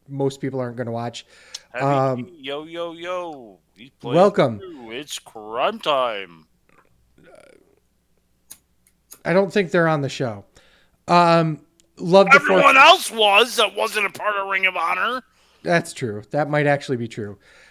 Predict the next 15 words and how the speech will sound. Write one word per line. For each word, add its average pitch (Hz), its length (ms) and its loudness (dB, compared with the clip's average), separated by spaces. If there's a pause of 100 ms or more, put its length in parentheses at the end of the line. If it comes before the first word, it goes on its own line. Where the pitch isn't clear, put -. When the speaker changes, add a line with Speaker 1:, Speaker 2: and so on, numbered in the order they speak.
(180)
Speaker 1:
Um, 175 680 4 (480)
the, 170 420 2 (140)
the 185 160 2
only 233 260 4
thing 233 140 2
I'm 208 80 2
gonna 208 140 4
really 190 240 2
talk 156 220 0
about 156 180 0
is 139 140 -6
the 139 80 -10
springboard 139 680 -6
four 135 140 -6
fifty 127 580 -8